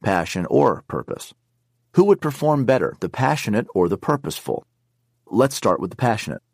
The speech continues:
People who were passionate about their jobs, who expressed high levels of excitement about their work, were still poor performers if they lacked a sense of purpose.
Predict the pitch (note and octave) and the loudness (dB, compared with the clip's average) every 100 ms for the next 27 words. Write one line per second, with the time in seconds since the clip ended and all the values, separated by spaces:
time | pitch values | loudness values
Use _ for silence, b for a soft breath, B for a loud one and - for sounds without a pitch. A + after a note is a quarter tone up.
0 | _ _ _ _ _ _ _ _ _ _ | _ _ _ _ _ _ _ _ _ _
1 | _ _ _ - G3 E3+ C3 A2+ G#2+ - | _ _ _ -2 2 4 6 6 4 0
2 | B2 C3+ - F#2 F2 E2+ E2+ E2 D2+ F#2+ | 0 0 -2 -2 0 0 2 0 2 0
3 | D2 - - F#2 E2 - - B2 - - | 0 -4 -4 0 0 0 0 0 0 -2
4 | B2 C#3 A2+ G#2+ G#2+ F2+ F2+ - G#2 F#2+ | 0 2 0 0 0 -4 -8 -4 -4 -2
5 | G#2+ F2+ E2+ D#2+ D#2+ G2 D2+ - - _ | -2 0 -2 -2 0 2 0 -2 -16 _
6 | _ - A2+ - E3 C#3+ - B2+ C3+ - | _ 0 2 4 2 2 2 2 2 2
7 | G2+ - B2 F2+ D2+ D#2 F#2 A2 G2 F2 | -4 0 0 0 -2 -2 0 2 4 2
8 | F2 - - - D2 C#2 E2+ - A#2+ - | 2 -2 -8 -6 -6 -6 -6 0 0 -2
9 | - - | -12 -14